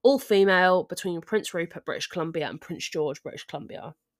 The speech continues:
They added Gloria's case file to their box of unsolved murders. Hers was actually the oldest at this point to be investigated at that time. So it shows you just how far back this reaches.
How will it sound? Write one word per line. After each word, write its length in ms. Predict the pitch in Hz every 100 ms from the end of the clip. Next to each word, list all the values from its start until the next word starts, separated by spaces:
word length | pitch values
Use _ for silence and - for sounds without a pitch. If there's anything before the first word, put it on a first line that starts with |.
| _ _ -
They 220 | 214 214 185
added 320 | 196 180 -
Gloria's 480 | 180 170 170 170 -
case 280 | 180 165
file 280 | - 170 160
to 80 | -
their 180 | 165 165
box 280 | 170 - -
of 80 | 160
unsolved 360 | 160 165 160 160
murders. 640 | 156 156 139 139 143 - - - - - -
Hers 360 | 214 196 190
was 140 | 202 185
actually 320 | - - 185
the 80 | -
oldest 520 | 175 196 202 - -
at 160 | 135 -
this 100 | -
point 320 | - 165 147
to 80 | -
be 80 | 170
investigated 840 | 165 165 - - 175 165 - 165
at 200 | 160 160
that 180 | 160 -
time. 520 | 175 165 160 175 190 _ _ _ _ _ _ _ _
So 420 | - 175 170 156 - _ - - - -
it 160 | 156 -
shows 360 | - 247 247 190
you 80 |
just 220 | 170 226 -
how 140 | 240
far 360 | - 240 226 220
back 280 | 202 -
this 200 | 202 -
reaches. 720 | 185 190 - 143 131 - -